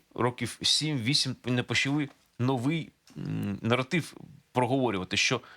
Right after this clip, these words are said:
крутянці герої не тому, що вони жертва, що там вбили їх приблизно там шістдесят. А вони герої тому, що вони, не дивлячись на вік і нестачу набоїв, вони виконали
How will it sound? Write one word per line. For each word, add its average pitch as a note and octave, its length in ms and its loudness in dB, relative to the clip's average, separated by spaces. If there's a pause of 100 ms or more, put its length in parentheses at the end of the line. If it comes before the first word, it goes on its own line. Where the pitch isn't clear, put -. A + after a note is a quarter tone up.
(200)
крутянці C#3 760 2 (540)
герої C#3+ 520 2
не C3+ 100 2
тому, D#3 300 0
що F3 200 2
вони C#3+ 260 2
жертва, A2+ 720 0 (440)
що - 180 0
там A#2+ 200 2
вбили C3+ 580 4
їх A#2+ 360 0
приблизно G2+ 520 -2
там E2+ 220 -4
шістдесят. F#2+ 720 0 (1080)
А A2+ 160 6
вони D3 200 4
герої C#3+ 300 2
тому, C#3+ 260 2
що C3 200 2
вони, C3+ 320 0 (440)
не A#2+ 120 2
дивлячись C3 420 0
на C3 140 4
вік C3+ 380 0 (140)
і B2+ 120 2
нестачу A#2+ 640 0
набоїв, A#2 640 2
вони A2+ 200 0
виконали D#3 640 2